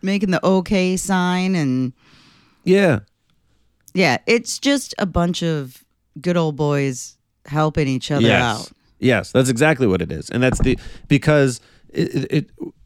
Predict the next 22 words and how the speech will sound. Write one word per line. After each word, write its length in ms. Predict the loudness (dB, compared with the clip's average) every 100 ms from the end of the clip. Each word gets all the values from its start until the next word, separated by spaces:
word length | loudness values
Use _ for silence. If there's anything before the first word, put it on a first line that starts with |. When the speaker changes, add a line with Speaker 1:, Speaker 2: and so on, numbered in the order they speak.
| -18
Speaker 2:
the, 260 | -8 0 2
there's 220 | 4 2
nothing 340 | 2 2 2
that 140 | 2 4
they 80 | 4
have 160 | 4
in 100 | 2
common 360 | 0 0 2 4
other 240 | 4 2
than 140 | 2 2
their 120 | 2
whiteness. 520 | 2 0 -4 -10 -12 _ -4
Speaker 1:
Yeah, 260 | 0 2 2
that's 220 | 0 -2
what, 220 | -4 -6 -4
yeah, 360 | 0 0 -2 -6 _ -6
that 180 | -2 0
is 300 | 0 -2 -6 _ -10
really 720 | -4 -2 0 0 -2 -4 -6 _ _ _ _ _ _ _ _ -10
weird 520 | -2 0 2 0 -2
in 160 | -4 -2
this 420 | -4 -6 -12